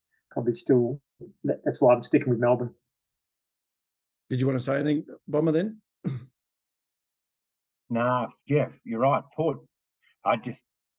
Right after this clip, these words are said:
Speaker 3: I've backed Port in too many times in big games and they've fallen short too many times. So the jury's out for me on Port. This might be a different group, um, but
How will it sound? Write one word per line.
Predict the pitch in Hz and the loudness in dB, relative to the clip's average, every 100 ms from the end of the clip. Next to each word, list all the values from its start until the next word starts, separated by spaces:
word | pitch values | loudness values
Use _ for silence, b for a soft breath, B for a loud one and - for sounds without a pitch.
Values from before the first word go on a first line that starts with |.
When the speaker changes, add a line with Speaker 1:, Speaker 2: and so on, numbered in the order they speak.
| - | -4
Speaker 3:
I've | 123 - | -2 4
backed | 160 - | 2 2
Port | - 135 131 | 2 2 4
in | 120 | 2
too | 113 123 | 4 2
many | 110 | 2
times | 104 123 127 117 | 2 2 2 2
in | 113 | 0
big | 107 117 110 | 2 0 0
games | 107 113 110 104 - | -2 -2 -4 -8 -10
and | 110 110 110 107 - | -8 -4 -4 -6 -2
they've | 110 113 | 0 0
fallen | - 120 104 | 4 4 4
short | 104 113 110 - | 2 2 2 0
too | 110 | -4
many | 104 98 | -4 -2
times. | 110 107 101 - | 0 0 -2 0
So | 110 104 - b b b _ - | 2 2 -2 b b b _ -12
the | 107 | 0
jury's | 127 120 92 | 2 2 0
out | 95 95 - | -2 -4 -4
for | |
me | 101 101 | -8 -6
on | 95 - | -8 -2
Port. | 113 104 | 4 4
This | 120 131 | 4 2
might | 107 95 | 4 4
be | 104 | 0
a | |
different | 95 110 - 101 | -2 -2 -2 -6
group, | 90 107 107 107 - _ _ _ _ _ - | -2 2 2 0 -8 _ _ _ _ _ -4
um, | 98 101 98 98 92 - - | -2 0 0 -2 -6 -16 -4
but | 101 | -4